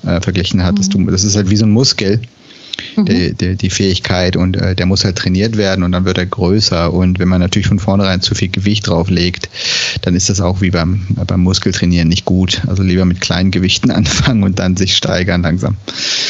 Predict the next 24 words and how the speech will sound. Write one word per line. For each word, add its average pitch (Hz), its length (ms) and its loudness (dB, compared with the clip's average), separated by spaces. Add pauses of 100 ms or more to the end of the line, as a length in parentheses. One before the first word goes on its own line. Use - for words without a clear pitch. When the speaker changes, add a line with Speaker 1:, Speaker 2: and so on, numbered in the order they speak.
(260)
Speaker 1:
Äh, - 40 0
Speaker 2:
Ah, - 180 0
Speaker 1:
fand 208 420 0
ich, 92 80 0
Speaker 2:
schön. 214 80 -2
Speaker 1:
fand 214 140 0
ich - 40 -4
ganz 110 160 -2
schöne, 110 380 2
ganz 107 180 -2
schöne 104 200 0
Analogie, 90 560 0
ja. 90 240 0
Speaker 2:
Ja. 220 160 2
Speaker 1:
Das 220 60 0 (100)
finde 95 60 0
ich 90 80 -4
ganz - 200 -4
gut, 95 200 -4
ja. 98 100 -2 (340)
Auch 226 80 0
Speaker 2:
Ach, - 60 -2
Speaker 1:
dazu, 185 320 0
Speaker 2:
krass. 101 120 -4